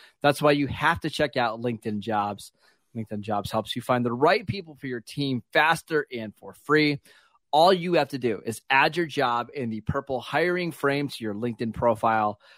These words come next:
to spread the word that you're hiring. Simple tools like screening questions make it easy to focus on candidates with just the right skills and experience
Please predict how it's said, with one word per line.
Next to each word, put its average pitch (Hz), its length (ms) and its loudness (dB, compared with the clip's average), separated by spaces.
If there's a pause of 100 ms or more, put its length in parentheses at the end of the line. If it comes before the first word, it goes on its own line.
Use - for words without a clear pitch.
(120)
to 123 60 -8
spread 156 400 4
the 175 80 4
word 139 280 4
that 120 100 -4
you're 104 160 -12
hiring. 147 640 0 (260)
Simple 208 420 0
tools 170 420 0
like 113 160 -8
screening 190 420 2
questions 160 500 0
make 143 220 0
it 156 100 -8
easy 196 320 -6
to 156 140 -10
focus 139 340 0
on 127 120 0
candidates 131 500 0
with 135 160 -4
just 208 340 2
the 202 100 0
right 170 220 0
skills 147 380 -2
and 117 80 -6
experience 143 600 -2